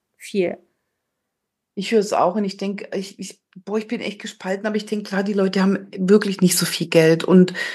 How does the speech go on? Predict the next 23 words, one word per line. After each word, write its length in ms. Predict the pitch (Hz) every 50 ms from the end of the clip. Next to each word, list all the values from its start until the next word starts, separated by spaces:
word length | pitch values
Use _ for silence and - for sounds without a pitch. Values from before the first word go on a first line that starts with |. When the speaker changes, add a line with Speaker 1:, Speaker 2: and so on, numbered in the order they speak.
| - - - - _ -
Speaker 2:
und 80 | 202
ich 140 | 202 196 -
denke 240 | 233 233 247 240 247
halt 80 | 214 170
einfach, 220 | 185 202 202 226
es 100 | 220 220
gibt 220 | - - 202 208 -
so 100 | - 214
viele 220 | 208 - 214 214
Möglichkeiten, 720 | 196 190 190 - 196 208 - - - 202 190 190 190 190 180
eben 380 | 170 160 156 165 190 185 170
halt 180 | 190 180 - -
auch 160 | 175 175 -
nicht 240 | 190 196 190 - -
so 140 | - 202 190
viel 180 | 202 196 175
Geld 200 | 170 175 180 175
auszugeben 680 | - 196 220 214 - - 170 151 160 170 180 170 185 180
und 100 | 170 170
ich 80 | 160
glaube, 300 | 165 - 185 175 170 180
das, 320 | 170 170 165 - - - - -
ähm, 400 | 170 165 165 165 165 165 160